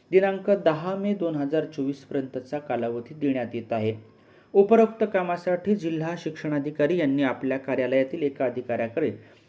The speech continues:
पॅट महाराष्ट्र जिल्हा समन्वयक म्हणून जबाबदारी यापूर्वी निश्चित केलेली असेल. त्यानुसार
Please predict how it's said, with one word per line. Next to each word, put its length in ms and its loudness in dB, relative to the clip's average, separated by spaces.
पॅट 200 8
महाराष्ट्र 540 0
जिल्हा 380 -2
समन्वयक 600 0
म्हणून 240 -4
जबाबदारी 580 0
यापूर्वी 420 -2
निश्चित 320 0
केलेली 300 0
असेल. 360 -2
त्यानुसार 440 6